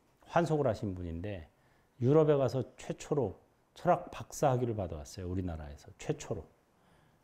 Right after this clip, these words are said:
그분이 이제 좀 안목이 열리셨는데 그 버스에 이렇게 타잖아요. 그 시외버스. 음. 그 소사에 사셨는데 서울에서 소사까지 이제 시외버스 타고 다녔단 말이에요.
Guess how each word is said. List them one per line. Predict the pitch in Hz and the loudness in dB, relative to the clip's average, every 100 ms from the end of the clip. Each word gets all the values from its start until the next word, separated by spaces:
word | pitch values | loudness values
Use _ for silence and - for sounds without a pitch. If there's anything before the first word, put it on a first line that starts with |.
| _ _ _ _ _ _ _ _ _ _ _ _ _ _ _ - | _ _ _ _ _ _ _ _ _ _ _ _ _ _ _ 0
그분이 | 151 156 156 160 | 4 6 6 4
이제 | 139 139 127 - _ _ _ _ | 4 4 2 -2 _ _ _ _
좀 | 135 123 | 0 0
안목이 | 123 127 135 131 135 | 4 4 4 4 4
열리셨는데 | 110 110 101 101 95 107 123 82 - _ _ _ _ _ _ _ - | 2 0 -2 -4 -4 -4 -4 -6 -14 _ _ _ _ _ _ _ -2
그 | 156 151 139 - | 4 4 2 4
버스에 | 226 226 247 | 4 6 6
이렇게 | 202 165 | 6 4
타잖아요. | - - 190 151 107 90 80 _ _ _ _ _ _ _ _ _ _ _ | -2 0 2 2 0 -4 -10 _ _ _ _ _ _ _ _ _ _ _
그 | 98 90 | -6 -2
시외버스. | - 202 - 127 - 90 - _ _ _ _ _ _ _ _ - | 4 4 4 0 -2 -14 -16 _ _ _ _ _ _ _ _ -14
음. | 82 80 - _ _ _ _ _ | -12 -12 -16 _ _ _ _ _
그 | 160 160 131 - _ | 0 0 -2 -8 _
소사에 | - - 202 196 185 165 | -6 2 4 8 8 8
사셨는데 | 131 135 127 110 127 160 98 - - _ | 4 -2 -2 -2 -2 -4 -6 -16 -20 _
서울에서 | - 226 226 214 208 | 4 8 8 6 4
소사까지 | 220 196 196 185 165 151 | 2 4 4 4 4 2
이제 | 147 | 2
시외버스 | 139 - 175 175 - | 2 4 4 2 -2
타고 | - 156 | 0 0
다녔단 | 117 104 92 90 80 | 2 -2 -4 -8 -10
말이에요. | 73 67 | -12 -18